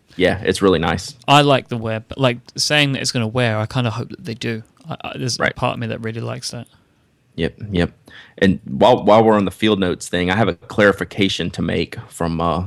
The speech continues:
Speaker 1: last week, a statement I made that was incorrect. So I wanna make sure everyone's on the same page. I don't want, uh, incorrect information out there. After the sh-, after last week's show, when we were talking about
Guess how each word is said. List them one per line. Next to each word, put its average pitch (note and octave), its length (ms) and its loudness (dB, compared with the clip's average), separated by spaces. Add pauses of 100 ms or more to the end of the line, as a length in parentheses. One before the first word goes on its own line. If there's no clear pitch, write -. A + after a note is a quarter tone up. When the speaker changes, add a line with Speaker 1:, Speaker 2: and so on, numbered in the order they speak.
Speaker 1:
last F#2 340 2
week, F2 160 -4
a - 40 -8
statement E2 400 0
I D#2+ 60 2
made E2 260 0
that D#2 120 4
was E2 140 -2
incorrect. F2 640 2
So E2 100 2
I - 20 4
wanna F2 140 2
make F2 160 2
sure E2+ 260 4
everyone's E2+ 480 2 (180)
on E2+ 120 4
the D2+ 80 0
same E2+ 360 2
page. E2+ 460 2 (480)
I - 60 -6
don't E2 140 2
want, D#2+ 260 0
uh, D2+ 160 2
incorrect F2 460 4
information E2 540 2
out C#2+ 220 0
there. D#2 160 4
After F#2 260 2
the F#2+ 120 0
sh-, - 160 -10
after G2+ 200 -2
last G2 300 2
week's F#2 220 -8
show, G2+ 240 0
when F2 180 -4
we E2+ 60 -6
were E2 100 -2
talking F#2+ 280 -2
about E2 280 0